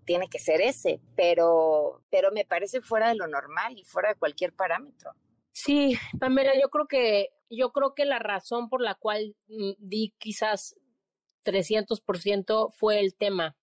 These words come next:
Speaker 2: el tema del que trataba la película, em, por razones obvias de, de mi pasado con ese tema en, en México, em,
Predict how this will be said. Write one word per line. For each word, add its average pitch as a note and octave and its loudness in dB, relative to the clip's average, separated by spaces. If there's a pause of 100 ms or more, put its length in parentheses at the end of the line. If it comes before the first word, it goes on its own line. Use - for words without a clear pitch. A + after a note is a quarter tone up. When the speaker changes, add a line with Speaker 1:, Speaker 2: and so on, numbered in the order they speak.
(140)
Speaker 2:
el G3+ 0
tema A3+ 0
del G#3 2
que F#3 0
trataba F#3 -2
la F3+ 2
película, F#3+ -2 (380)
em, E3+ -2 (160)
por F#3 -2
razones G3+ -4
obvias F#3+ 2
de, F3 -2
de E3+ -6
mi E3+ -8
pasado F3+ -2
con F3 -8
ese F3 -6
tema F3 -2
en, E3 -8
en E3+ -6
México, F#3 -2 (360)
em, E3 -2